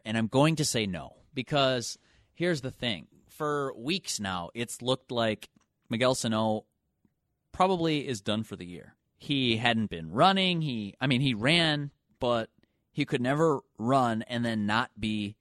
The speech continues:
sore or have swelling or some kind of pain, some residual effect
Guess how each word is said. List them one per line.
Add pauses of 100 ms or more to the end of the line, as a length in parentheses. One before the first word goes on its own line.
(480)
sore
or
have
swelling
or
some
kind
of
pain,
some
residual
effect